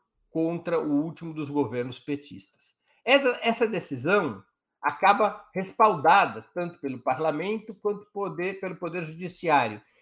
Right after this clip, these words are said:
sem uma intervenção aberta das Forças Armadas e sem abalar as estruturas formais do Estado.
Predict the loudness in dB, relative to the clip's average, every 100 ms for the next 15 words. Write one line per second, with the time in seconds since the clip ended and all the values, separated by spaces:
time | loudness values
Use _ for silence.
0 | _ -8 0 2 4 4 2 4 2 2
1 | -6 -8 -4 0 2 2 4 2 2 -4
2 | -8 -8 -8 -12 -10 -8 -8 -2 2 2
3 | 0 -12 -18 _ _ -12 -10 -4 -2 -2
4 | 2 4 4 6 6 4 0 -14 _ _
5 | _ 4 4 2 -6 -16 -18 -14 -16 -16
6 | -12 -6 -6 -6 -6 -4 -2 -2 0 2
7 | 2 -2 -12 -16 -16 -20 -20 -20